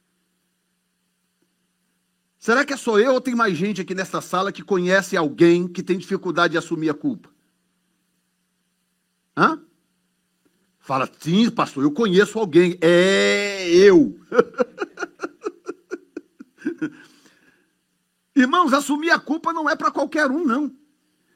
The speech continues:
As pessoas têm muita facilidade de dar desculpas. Desculpas.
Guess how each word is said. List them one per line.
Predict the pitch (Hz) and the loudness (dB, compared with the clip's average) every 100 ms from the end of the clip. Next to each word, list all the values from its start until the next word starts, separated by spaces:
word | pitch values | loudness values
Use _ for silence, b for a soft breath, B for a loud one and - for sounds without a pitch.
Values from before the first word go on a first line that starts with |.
| _ - | _ -4
As | 214 | -4
pessoas | - 240 - 277 | -2 -4 -4 -8
têm | 254 247 | -4 -2
muita | 233 262 359 302 277 | 0 -2 -6 -4 -6
facilidade | - 233 233 208 151 254 | -4 -8 -8 -6 -2 -2
de | 226 | -2
dar | 202 240 | -2 -2
desculpas. | 240 - - 269 311 - - - - _ _ _ _ _ _ _ _ _ | -4 -12 -8 -6 -6 -10 -20 -20 -20 _ _ _ _ _ _ _ _ _
Desculpas. | - 262 - 330 277 - | -14 -14 -6 -6 -6 -12